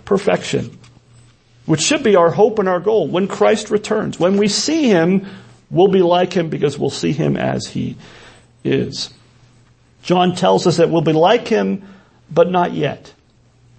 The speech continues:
Not till he appears again in glory at his return. And so, you know, that future glorification that we should look forward to and that we do look forward to in Christ,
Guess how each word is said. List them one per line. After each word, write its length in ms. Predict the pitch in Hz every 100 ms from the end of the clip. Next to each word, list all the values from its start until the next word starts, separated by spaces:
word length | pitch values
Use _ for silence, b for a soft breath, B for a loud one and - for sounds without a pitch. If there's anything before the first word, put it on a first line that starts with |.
| -
Not 220 | 147 147
till 120 | -
he 280 | 151 160 147
appears 580 | - - - 190 147 139
again 340 | 147 151 151
in 140 | 147 139
glory 440 | 143 147 147 147
at 120 | 139
his 260 | 120 143 -
return. 480 | 139 - 151 143 131
And 120 | 131
so, 360 | - 143 139 B B B B B B B -
you 80 | 190
know, 120 | 185
that 180 | 180 180
future 400 | - 262 247 190
glorification 800 | 180 220 220 - - 233 233 190
that 180 | 165
we 120 | 180 214
should 180 | 196
look 180 | 170 190
forward 420 | - 208 240 226 220
to 120 | 156
and 120 | 160
that 100 | 165
we 120 | 175
do 180 | 151 208
look 200 | 226 202
forward 360 | - 185 185 185
to 220 | 185 175
in 180 | 165 151
Christ, 600 | - 202 180 147 - -